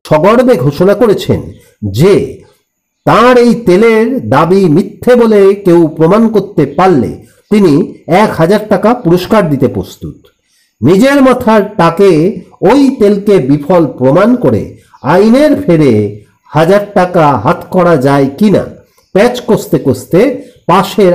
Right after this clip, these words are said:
আরেকটি বিজ্ঞাপনে ব্রজবাবুর চোখ পড়ে। সাধারণ নিরুদ্দেশের বিজ্ঞাপন, কিন্তু পুরস্কারের বহর একেবারে পাঁচ হাজার টাকা। জোয়ান বয়সের একটি ছেলের ছবির নিচে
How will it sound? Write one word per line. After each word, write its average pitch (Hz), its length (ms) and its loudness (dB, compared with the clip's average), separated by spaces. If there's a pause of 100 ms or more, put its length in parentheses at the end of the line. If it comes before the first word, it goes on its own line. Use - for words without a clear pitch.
(140)
আরেকটি 160 440 -2
বিজ্ঞাপনে 143 680 0
ব্রজবাবুর 143 800 0
চোখ 180 140 0 (140)
পড়ে। 80 420 -10 (420)
সাধারণ 208 680 2
নিরুদ্দেশের 180 680 0
বিজ্ঞাপন, 110 640 -4 (400)
কিন্তু 202 560 0 (260)
পুরস্কারের 254 680 2
বহর 156 420 2
একেবারে 185 420 0
পাঁচ 180 520 -2
হাজার 131 280 0 (140)
টাকা। - 360 -12 (560)
জোয়ান 208 440 2
বয়সের 180 500 2
একটি 151 400 -4
ছেলের 180 460 0
ছবির 160 400 0
নিচে 135 680 0